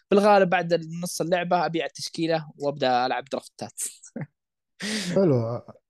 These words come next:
Speaker 2: أي، أي واحد مطفر يصير زي كذا. خلاص، فقد الأمل.
Speaker 1: <laughs> لأني يا أخي فيفا الحين يا تدفع يا تسوي تحديات.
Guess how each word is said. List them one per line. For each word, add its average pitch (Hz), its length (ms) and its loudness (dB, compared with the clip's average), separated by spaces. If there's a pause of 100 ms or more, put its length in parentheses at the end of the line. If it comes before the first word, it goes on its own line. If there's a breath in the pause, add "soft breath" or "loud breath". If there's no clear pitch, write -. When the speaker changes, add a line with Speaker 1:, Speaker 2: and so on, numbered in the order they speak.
Speaker 2:
أي، 151 480 2
أي 175 100 8
واحد 151 340 8
مطفر 165 800 2
يصير 139 220 -2
زي 131 160 2
كذا. - 260 -10 (400)
خلاص، 139 440 4
فقد 156 380 4
الأمل. 139 540 2 (300)
Speaker 1:
<laughs> - 240 -12 (280)
لأني 196 560 6
يا 190 200 4 (140)
أخي - 180 -4
فيفا 175 300 -2
الحين 143 240 -6
يا 185 100 0
تدفع 185 400 -4
يا 185 80 0
تسوي 160 180 -4
تحديات. 120 500 -6